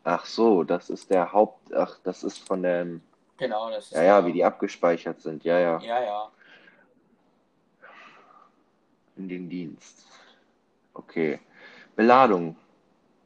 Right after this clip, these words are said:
Speaker 1: Zwei mal zwei Meter Funkgeräte, Handfunkgeräte, ein sechs Kilo Handfeuerlöscher. Also ich denke mal, ja, das ist die gleiche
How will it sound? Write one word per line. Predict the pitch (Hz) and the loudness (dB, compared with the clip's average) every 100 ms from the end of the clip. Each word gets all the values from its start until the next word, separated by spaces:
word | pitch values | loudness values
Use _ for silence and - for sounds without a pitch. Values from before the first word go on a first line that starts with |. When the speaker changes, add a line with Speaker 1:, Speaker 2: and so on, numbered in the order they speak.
| _ _ | _ _
Speaker 1:
Zwei | - - - 127 135 - | -6 4 6 6 4 -4
mal | - 104 110 120 120 | -4 2 4 4 0
zwei | - - 95 | -6 -4 -2
Meter | 92 110 131 | -2 -2 -4
Funkgeräte, | - 139 135 131 135 139 - 139 - | -4 -8 -6 -4 -4 -4 -8 -10 -4
Handfunkgeräte, | 127 - 135 135 131 135 139 143 _ _ _ _ - | -4 -2 -6 -4 -2 -2 -4 -10 _ _ _ _ -12
ein | 90 | -6
sechs | 104 110 - | -4 -4 -8
Kilo | - 104 95 | -4 -2 -2
Handfeuerlöscher. | 101 117 - 127 123 127 87 | -4 -4 0 2 2 0 2
Also | 98 95 | 2 2
ich | - | 0
denke | 113 120 117 | 0 0 -2
mal, | 107 | 0
ja, | 101 110 | 4 6
das | 107 120 | 4 0
ist | - | -6
die | 107 | -2
gleiche | 107 117 120 - 113 110 | 4 4 4 2 2 2